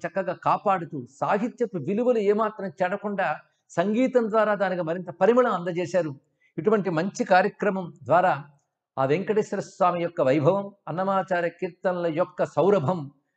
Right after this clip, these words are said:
విశ్వవ్యాప్తం అవబోతున్నదనే విషయం ఆనందం కలిగిస్తున్నది. దీని ద్వారా నేటి తరం వారందరూ కూడా ఈ కీర్తనలను ఆలపించి మరింతగా అన్నమయ్య కీర్తనలో ఉన్నటువంటి సందేశాన్ని అందుకోగలరు.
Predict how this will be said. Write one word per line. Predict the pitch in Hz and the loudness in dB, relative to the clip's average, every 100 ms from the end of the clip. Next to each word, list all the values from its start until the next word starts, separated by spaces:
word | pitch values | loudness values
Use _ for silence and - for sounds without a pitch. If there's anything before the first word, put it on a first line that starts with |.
| - | -10
విశ్వవ్యాప్తం | 143 226 208 196 196 - 214 | -4 2 2 4 0 0 -2
అవబోతున్నదనే | 180 165 185 170 170 160 156 151 151 _ _ _ - | 0 0 -2 -4 -6 -6 -6 -10 -14 _ _ _ -14
విషయం | 143 202 196 147 - - | -8 -4 -4 -4 -8 -2
ఆనందం | 147 214 208 | -2 0 -2
కలిగిస్తున్నది. | 170 156 156 - 156 156 214 - _ _ - | -4 -4 -4 -6 -6 -4 -6 -10 _ _ -8
దీని | 117 208 202 156 | 0 2 2 4
ద్వారా | 202 226 165 - _ _ 143 | 4 4 2 -4 _ _ -2
నేటి | 185 180 | 0 0
తరం | 151 175 220 | 2 2 2
వారందరూ | 220 196 175 175 208 | 4 4 2 0 0
కూడా | 214 196 233 - _ _ - | 0 -2 -6 -8 _ _ -10
ఈ | 175 185 | -6 -2
కీర్తనలను | 226 220 247 220 190 | 0 0 0 -2 -2
ఆలపించి | 143 185 202 214 202 220 240 - _ _ 147 | 0 2 2 0 -6 -6 -10 -12 _ _ -4
మరింతగా | 143 220 233 233 220 | 0 0 0 0 0
అన్నమయ్య | 175 202 208 | 0 -2 -2
కీర్తనలో | 202 185 165 196 185 | -2 -6 -6 -6 -4
ఉన్నటువంటి | 170 165 151 | -4 -6 -4
సందేశాన్ని | 151 160 190 151 180 147 | -4 -4 -6 -6 -6 -6
అందుకోగలరు. | 131 156 170 160 170 | -6 -2 0 0 -4